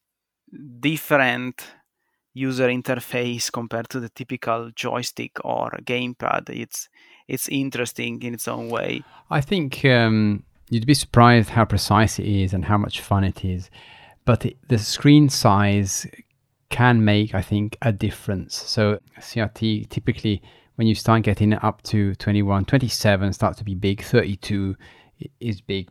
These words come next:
Speaker 2: but it's nothing compared to fifty-five and over that, uh, s-, flat screen can get to. Um, I think the bigger the screen, the more immersion you can get,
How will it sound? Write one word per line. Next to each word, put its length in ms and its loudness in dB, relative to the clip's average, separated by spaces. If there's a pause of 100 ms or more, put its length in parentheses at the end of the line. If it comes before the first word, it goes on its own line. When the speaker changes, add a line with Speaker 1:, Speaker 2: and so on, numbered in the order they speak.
(100)
Speaker 2:
but 200 -4
it's 160 -6
nothing 360 4
compared 480 2
to 80 -4
fifty-five 840 -2
and 260 -4
over 460 4
that, 360 -2
uh, 100 -6
s-, 140 -10
flat 280 -2
screen 300 -4
can 180 -2
get 240 0
to. 220 -4 (1080)
Um, 600 2 (200)
I 100 2
think 220 2
the 80 4
bigger 320 6
the 100 4
screen, 360 2
the 60 4
more 500 4
immersion 840 2
you 200 2
can 300 0
get, 380 2